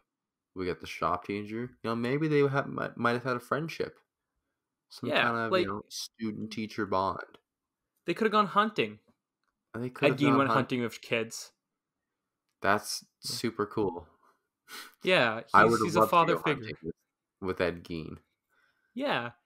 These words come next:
Speaker 2: he could show you his
Speaker 1: Absolutely.
Speaker 2: shrunken heads after.
Speaker 1: I'd love to see his shrunken heads.
Speaker 2: <laughs> So, yeah, like, that's the thing. True
Speaker 1: Oh, yeah.
Speaker 2: Crime High is a place for everyone.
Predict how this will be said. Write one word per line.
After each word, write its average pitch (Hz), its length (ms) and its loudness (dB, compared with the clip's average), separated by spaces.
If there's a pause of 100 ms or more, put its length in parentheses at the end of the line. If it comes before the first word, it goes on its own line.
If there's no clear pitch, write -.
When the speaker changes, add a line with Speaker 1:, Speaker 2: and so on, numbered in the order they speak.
(120)
Speaker 2:
he 156 140 -8
could 160 280 -4
show - 220 2
you 175 180 2
his 160 100 0
Speaker 1:
Absolutely. 165 180 0
Speaker 2:
shrunken 151 300 0
heads 156 260 0
after. 110 460 -2 (760)
Speaker 1:
I'd 101 160 -6
love 110 280 -2
to 113 100 -4
see 87 240 -6
his 87 100 -8
shrunken 92 380 -10
heads. 85 460 -8
Speaker 2:
<laughs> - 1200 -18
So, 127 800 0 (1080)
yeah, 170 360 0
like, 135 260 0 (720)
that's 240 140 -4
the 214 80 -6
thing. 113 320 -4 (1200)
True 233 160 0
Speaker 1:
Oh, - 40 0
yeah. - 40 0
Speaker 2:
Crime 240 220 6
High 175 480 2 (340)
is 156 400 -2 (400)
a 151 60 -4
place 196 360 0
for 143 160 4
everyone. 117 480 0